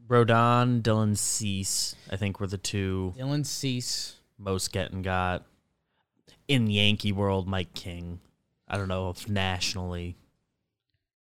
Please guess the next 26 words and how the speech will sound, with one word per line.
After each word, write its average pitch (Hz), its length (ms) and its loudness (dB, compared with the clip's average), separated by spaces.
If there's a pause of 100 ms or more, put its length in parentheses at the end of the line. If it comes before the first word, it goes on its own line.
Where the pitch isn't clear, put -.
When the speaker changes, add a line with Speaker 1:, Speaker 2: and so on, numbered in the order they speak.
(200)
Speaker 1:
it 110 120 -4
lines 95 340 0
up, 98 180 -2
but 92 160 -10
I, 92 160 -10 (180)
I 143 120 4
see 110 300 0
that 82 200 -14
the - 60 -16
most. - 420 -12 (200)
So, 90 360 -12 (1000)
uh, 104 200 0
Passan 135 420 6
tweeted 101 340 0
a, - 360 -8
a, 95 120 -4 (220)
a 101 60 -6
list 98 440 -2
of, 85 160 -6
like, 87 200 -4
everybody 95 420 -2
who 90 300 -8 (380)
had, 101 180 -6
like, 92 100 -12
an 90 100 -12
argument. 85 680 -16